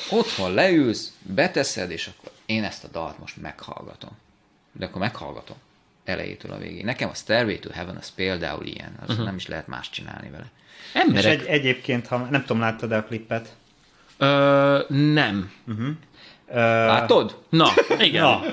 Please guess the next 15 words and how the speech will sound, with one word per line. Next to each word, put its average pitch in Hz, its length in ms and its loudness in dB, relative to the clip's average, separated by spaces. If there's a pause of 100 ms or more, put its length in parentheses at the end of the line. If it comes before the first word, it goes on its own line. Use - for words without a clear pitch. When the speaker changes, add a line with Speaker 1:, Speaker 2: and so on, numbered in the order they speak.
(300)
Speaker 3:
erről 151 140 4
Speaker 2:
Látom, 202 360 6
hogy 151 140 4
nem 160 140 6
Speaker 3:
beszélek. 120 160 4
Speaker 2:
látom. 104 380 0
Igen. 185 340 4 (480)
Speaker 3:
Ö, 120 420 4 (160)
hogy, 123 580 -2
ö, 120 340 -4 (100)
majd 113 240 -6
akkor 110 300 -16 (540)
másodperc. - 1400 -18
Hogy, 117 340 -2
ö, 117 260 0